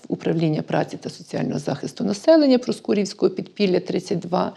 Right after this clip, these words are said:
здає відповідний, е, пакет документів, і далі рішенням виконавчого комітету йому надається право безкоштовного користування с-, стоянкою. Стоянка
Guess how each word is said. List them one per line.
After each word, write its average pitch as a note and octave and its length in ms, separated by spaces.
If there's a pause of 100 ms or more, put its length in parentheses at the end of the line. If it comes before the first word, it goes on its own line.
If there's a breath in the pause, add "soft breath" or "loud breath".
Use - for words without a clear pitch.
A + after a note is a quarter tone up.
(360 loud breath)
здає F3 420
відповідний, - 920
е, - 260
пакет D#3+ 300
документів, B3+ 800 (300 loud breath)
і F#3+ 80
далі A3+ 480
рішенням F3 520
виконавчого D#3+ 880 (100)
комітету - 640
йому E3+ 280
надається D#3 560
право F#3+ 460 (300)
безкоштовного F3+ 760
користування - 840 (240)
с-, - 100 (180)
стоянкою. - 800 (460 loud breath)
Стоянка A3 880